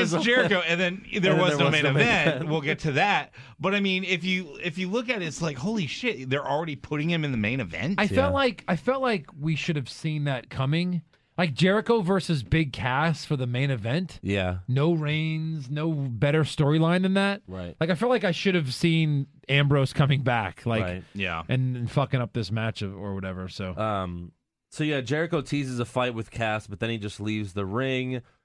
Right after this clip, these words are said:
Speaker 1: and then Cass does the soft chant. So Jericho jumps
Speaker 3: And
Speaker 1: on
Speaker 3: he is
Speaker 1: the
Speaker 3: good at that. I will, I will say, like, he is
Speaker 1: Sure.
Speaker 3: good at getting through
Speaker 2: Yeah.
Speaker 3: the stupid stuff that they love to
Speaker 1: Well,
Speaker 3: chant.
Speaker 1: that's like Billy Gunn. You know, he just had, Billy Gunn always just said one thing, you know?
Speaker 3: You, yeah, that's true.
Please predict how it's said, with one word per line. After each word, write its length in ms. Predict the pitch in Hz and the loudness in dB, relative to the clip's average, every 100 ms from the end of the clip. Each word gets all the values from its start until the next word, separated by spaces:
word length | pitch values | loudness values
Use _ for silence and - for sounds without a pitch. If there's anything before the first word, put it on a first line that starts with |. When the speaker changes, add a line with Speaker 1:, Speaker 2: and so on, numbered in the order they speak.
| _ _ | _ _
Speaker 1:
and 120 | 117 | -6
then 140 | 120 110 | -4 -4
Cass 420 | - 123 123 - | -2 0 0 -2
does 280 | 123 113 95 | -4 -4 -4
the 100 | 104 | -6
soft 540 | - 131 127 127 - | -4 0 0 0 -6
chant. 640 | - 135 127 127 123 - - _ _ _ | -6 -2 0 -2 -6 -12 -20 _ _ _
So 100 | - | -6
Jericho 360 | 127 135 135 135 | -2 -2 -2 -2
jumps 320 | 117 143 139 - | 0 -2 0 2
Speaker 3:
And 80 | |
Speaker 1:
on 60 | 262 | 4
Speaker 3:
he 40 | 330 | 4
is 60 | |
Speaker 1:
the 60 | - | 4
Speaker 3:
good 120 | 269 | 2
at 100 | 214 | 4
that. 260 | 196 196 147 | 6 4 4
I 60 | |
will, 120 | 165 202 | 2 2
I 60 | 180 | 2
will 100 | 202 | 2
say, 160 | 220 | 2
like, 140 | 190 170 | 2 4
he 120 | 170 | 4
is 100 | 254 | 4
Speaker 1:
Sure. 60 | 190 | 4
Speaker 3:
good 140 | 202 | 2
at 80 | 180 | 2
getting 280 | 131 151 156 | 0 0 0
through 280 | 139 151 156 | -2 -2 -2
Speaker 2:
Yeah. 80 | 135 | -2
Speaker 3:
the 60 | |
stupid 380 | 131 156 143 143 | -2 0 2 0
stuff 260 | - 147 135 | 2 2 4
that 120 | 143 | 2
they 80 | 147 | 2
love 300 | 143 156 135 | 4 4 4
to 60 | 156 - | 2 6
Speaker 1:
Well, 100 | 151 | 6
Speaker 3:
chant. 100 | 165 | 6
Speaker 1:
that's 140 | 170 | 4
like 200 | 208 151 | 0 0
Billy 240 | 175 170 | 0 0
Gunn. 340 | 135 160 151 117 | 0 0 0 0
You 100 | 117 | -2
know, 120 | 120 | 0
he 100 | 123 | 0
just 160 | 123 - | -2 -2
had, 320 | 127 107 107 | -2 -2 -4
Billy 220 | 117 131 | -2 0
Gunn 220 | 113 123 | 0 0
always 260 | 120 110 104 | 0 -2 -4
just 160 | 104 - | -6 -4
said 140 | 107 | -4
one 280 | 98 110 104 | -2 -4 -4
thing, 380 | 113 101 104 110 | -4 -2 -2 -2
you 60 | |
know? 140 | 107 151 | 4 6
Speaker 3:
You, 180 | 208 185 | 4 4
yeah, 300 | 165 165 151 | 4 6 4
that's 180 | 151 - | 2 2
true. 280 | 170 139 | 2 2